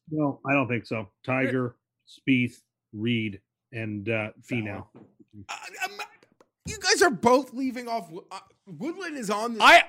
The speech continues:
Speaker 3: I would pick Woodland for my team.
Speaker 2: Okay, sorry, you're just trying. Yeah,
Speaker 3: I'm
Speaker 2: okay.
Speaker 3: trying to guess who Tiger is going to pick.
Speaker 2: He's picking Woodland.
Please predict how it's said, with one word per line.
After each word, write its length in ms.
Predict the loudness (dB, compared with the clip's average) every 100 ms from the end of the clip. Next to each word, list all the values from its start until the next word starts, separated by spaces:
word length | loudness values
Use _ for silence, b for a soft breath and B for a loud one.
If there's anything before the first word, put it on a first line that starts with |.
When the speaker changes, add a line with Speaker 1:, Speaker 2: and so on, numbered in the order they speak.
| -2
Speaker 3:
I 260 | 4 8 8
would 300 | 8 2 0
pick 300 | 4 4 2
Woodland 560 | -2 -2 2 0 0 -4
for 260 | -2 0
my 380 | 4 4 4 0
team. 200 | 0 2
Speaker 2:
Okay, 220 | 4 4
sorry, 280 | 2 2 2
you're 160 | 0 0
just 200 | -2 -6
trying. 200 | -6 -6 -4
Yeah, 160 | -4 0
Speaker 3:
I'm 100 | 2
Speaker 2:
okay. 60 |
Speaker 3:
trying 220 | 4 4 4
to 120 | 2
guess 360 | 4 6 4
who 100 | 0 0
Tiger 400 | 4 4 2 0
is 100 | 0
going 280 | 0 -2
to 80 | -4
pick. 300 | -8 -14 -10
Speaker 2:
He's 140 | -8 -2
picking 340 | 0 0 -4
Woodland. 300 | -8 -12 -20